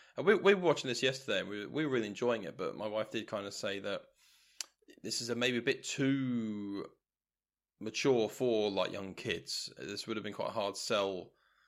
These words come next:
for young kids. I think compare that to something like Lilo and Stitch, for example. Um, that was very much up their alley.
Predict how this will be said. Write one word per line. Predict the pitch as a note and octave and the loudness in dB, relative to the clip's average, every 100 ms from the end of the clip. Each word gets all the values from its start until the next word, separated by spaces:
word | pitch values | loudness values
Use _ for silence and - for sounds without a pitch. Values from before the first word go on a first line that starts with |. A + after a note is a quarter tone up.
| _ _ | _ _
for | - | -8
young | F#2+ F#2 | -8 -8
kids. | - F#2 F#2 F2 | -8 -8 -8 -10
I | |
think | F2 - | -10 -10
compare | - A2 G2 | -8 -2 0
that | F#2+ - | 0 -6
to | - | -10
something | - - F#2+ | -12 -10 -10
like | - | -8
Lilo | G#2 F#2+ | -6 -8
and | F2+ | -10
Stitch, | - - F#2+ - | -10 -4 -4 -4
for | - F2 | -12 -12
example. | - D2 A1+ - G#1+ - | -8 -8 -10 -10 -8 -6
Um, | G#2 F2+ | -4 -4
that | F2+ - | -6 -8
was | F#2+ - - | -12 -14 -10
very | F2+ | -10
much | F2+ - | -8 -10
up | - F#2 | -10 -6
their | F#2 | -2
alley. | F#2 F2 D#2+ | -2 -2 -6